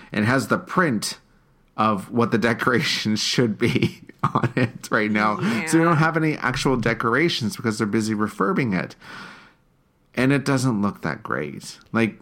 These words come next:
Speaker 1: oh, like,
Speaker 2: For,
Speaker 1: of
Speaker 2: for
Speaker 1: course, like,
Speaker 2: this
Speaker 1: there's only so much you
Speaker 2: season
Speaker 1: can do.
Speaker 2: Yeah, for this season where everything's supposed to be beautiful and sparkling and perfect,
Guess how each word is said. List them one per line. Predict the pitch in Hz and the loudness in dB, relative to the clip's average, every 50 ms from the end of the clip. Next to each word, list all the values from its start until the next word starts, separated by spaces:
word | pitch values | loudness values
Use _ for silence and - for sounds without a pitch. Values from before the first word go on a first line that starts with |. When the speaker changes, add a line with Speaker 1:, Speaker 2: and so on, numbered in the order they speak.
| - - - - | -20 -14 -6 -4
Speaker 1:
oh, | 147 | -2
like, | 151 139 147 147 135 - - | -2 0 2 0 0 0 0
Speaker 2:
For, | - 139 | 0 0
Speaker 1:
of | 131 | 2
Speaker 2:
for | - - | 4 4
Speaker 1:
course, | 156 143 139 - | 4 6 6 4
like, | 135 - | 4 4
Speaker 2:
this | - 131 123 | 4 4 2
Speaker 1:
there's | 131 | 2
only | - 160 160 - | 4 4 4 4
so | - 180 - 143 | 4 4 4 2
much | 131 120 101 | 2 2 2
you | - | 0
Speaker 2:
season | - - | 0 0
Speaker 1:
can | - 98 92 87 | 0 0 0 -2
do. | - - 104 92 85 80 80 82 - 104 110 | 0 0 0 2 0 0 -2 -6 -6 -8 -6
Speaker 2:
Yeah, | 262 262 277 247 214 175 160 - - - | -4 -2 0 0 0 0 -2 -4 -6 -8
for | - 302 320 | -8 -6 -6
this | 277 302 415 480 494 | -2 0 -2 -2 -2
season | - 415 381 381 381 403 330 | 0 -2 -2 0 0 -2 -2
where | 339 - - - | -2 -2 0 -2
everything's | 262 285 330 330 320 - 339 311 302 | -2 -2 -2 -6 -6 -6 -6 -6 -6
supposed | - 269 - 269 262 - | -6 -6 -6 -6 -6 -6
to | 277 | -8
be | 233 269 262 262 | -6 -6 -6 -6
beautiful | 202 196 247 277 311 302 294 - 285 254 | -6 -4 -4 -4 -4 -4 -6 -6 -4 -4
and | 214 214 208 | -4 -4 -6
sparkling | - - - 254 277 285 240 - 269 262 262 254 247 240 214 | -8 -8 -6 -4 -4 -4 -4 -4 -4 -2 -2 -2 -4 -4 -4
and | 202 196 | -6 -6
perfect, | - 262 262 254 240 262 247 240 233 226 214 - | -4 -4 -4 -4 -4 -2 -2 -2 -2 -4 -6 -10